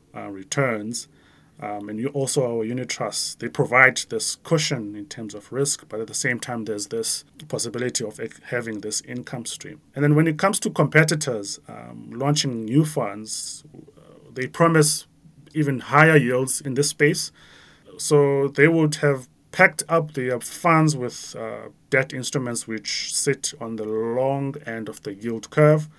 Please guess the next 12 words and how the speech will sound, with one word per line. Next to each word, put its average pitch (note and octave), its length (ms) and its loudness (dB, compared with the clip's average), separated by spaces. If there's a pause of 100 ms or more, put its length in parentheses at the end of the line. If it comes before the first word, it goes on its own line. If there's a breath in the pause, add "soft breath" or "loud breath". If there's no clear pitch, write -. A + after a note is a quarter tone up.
(460 soft breath)
which - 340 -4
have, A2 340 -8
um, A2 480 -10
higher C3 280 2
duration A2 540 -2
risk, - 420 -6
as, G#2 340 -12
as G#2 200 -12
we G#2+ 80 -10
mentioned A#2 340 -6
at G2+ 140 -14
the, G2+ 160 -12